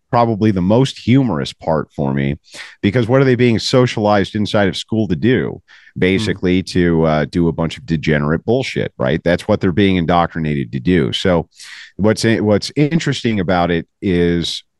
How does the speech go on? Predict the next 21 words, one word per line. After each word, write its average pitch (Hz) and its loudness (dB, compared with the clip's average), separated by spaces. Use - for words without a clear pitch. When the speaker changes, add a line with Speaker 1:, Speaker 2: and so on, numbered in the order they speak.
Speaker 1:
kind 110 2
of 90 -4
back 98 0
to - -10
your 73 -4
point, 131 0
I 123 2
don't 151 2
think - 0
that 110 -4
they're 117 -2
going 113 0
to - -10
let 95 2
us 90 -2
do 95 0
it 90 -4
for 76 -8
long. 73 -2
That's 120 -2
my 65 -2